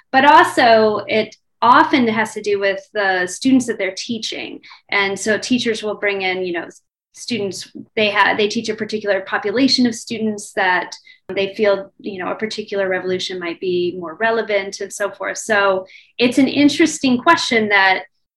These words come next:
is in standards, and standards have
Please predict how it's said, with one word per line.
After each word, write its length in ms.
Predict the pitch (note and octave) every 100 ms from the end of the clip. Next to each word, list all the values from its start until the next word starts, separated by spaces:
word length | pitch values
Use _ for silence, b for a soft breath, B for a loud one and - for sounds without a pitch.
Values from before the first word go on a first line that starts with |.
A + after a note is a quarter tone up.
| _ -
is 420 | A#3 G#3+ G#3+ - -
in 180 | B3+ B3+
standards, 720 | A#3+ C4 C4+ C#4+ G#3+ F#3+ F#3+
and 160 | - A3+
standards 460 | - C4+ D#4 F4
have 380 | - B3 A3 G#3+